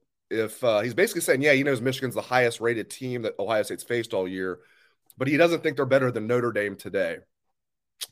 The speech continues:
I still think Michigan's better than Notre Dame right now. If Michigan and Notre Dame played on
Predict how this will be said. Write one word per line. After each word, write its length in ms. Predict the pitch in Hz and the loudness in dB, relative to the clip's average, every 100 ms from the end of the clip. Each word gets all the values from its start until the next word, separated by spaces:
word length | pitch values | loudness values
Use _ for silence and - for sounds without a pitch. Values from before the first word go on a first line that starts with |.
| _ _ _ _ _ _ _ _ _ _ _ _ | _ _ _ _ _ _ _ _ _ _ _ _
I 60 | 240 | 4
still 200 | 240 208 | 6 2
think 120 | 151 | 2
Michigan's 320 | 139 135 123 | 0 0 0
better 220 | 123 123 | 2 2
than 100 | 117 | 0
Notre 220 | 120 117 | 2 2
Dame 180 | 113 107 | 0 0
right 140 | 104 95 | -2 -2
now. 160 | 98 | -2
If 100 | 113 | -2
Michigan 260 | 151 160 151 | -4 -4 -2
and 80 | 127 | 0
Notre 140 | 131 | 2
Dame 160 | 123 117 | 2 0
played 260 | 123 120 | 0 0
on 380 | 110 107 107 104 | 0 -2 -2 -4